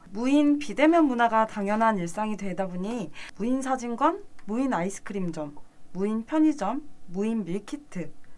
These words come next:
등 다양한 무인 창업 점포 많이들 보셨을 텐데요.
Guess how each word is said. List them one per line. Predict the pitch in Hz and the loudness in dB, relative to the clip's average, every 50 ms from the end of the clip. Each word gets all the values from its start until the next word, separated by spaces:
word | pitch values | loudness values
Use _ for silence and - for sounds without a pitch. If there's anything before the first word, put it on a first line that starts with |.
| - | -10
등 | - 233 247 262 254 | -6 -4 -4 -4 -4
다양한 | 254 - - 196 202 214 220 220 220 220 214 180 - | -6 -4 0 2 2 4 4 4 2 2 2 -2 -2
무인 | 180 202 240 254 262 269 | -2 0 2 2 0 0
창업 | - - 302 302 320 311 - | 0 -2 0 0 0 0 -2
점포 | - 240 226 214 - - 214 208 208 202 - | -4 -6 -4 -4 -6 -6 -6 -6 -6 -6 -2
많이들 | - 180 196 226 233 240 233 233 | 0 2 2 2 2 0 0 -2
보셨을 | - 180 175 220 220 - 190 175 | -2 -6 -8 -8 -8 -10 -12 -12
텐데요. | - - 165 156 160 165 190 226 240 233 | -8 -8 -8 -6 -4 -2 -2 -2 -2 -4